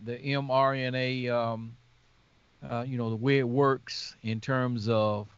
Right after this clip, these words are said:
um, not, uh, they, they're not injecting you with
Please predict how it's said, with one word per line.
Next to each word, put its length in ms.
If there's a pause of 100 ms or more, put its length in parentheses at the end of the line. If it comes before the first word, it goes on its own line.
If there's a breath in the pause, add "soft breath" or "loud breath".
(2250)
um, 320 (500)
not, 380 (180)
uh, 140 (100)
they, 120
they're 200
not 260
injecting 600
you 220 (100)
with 280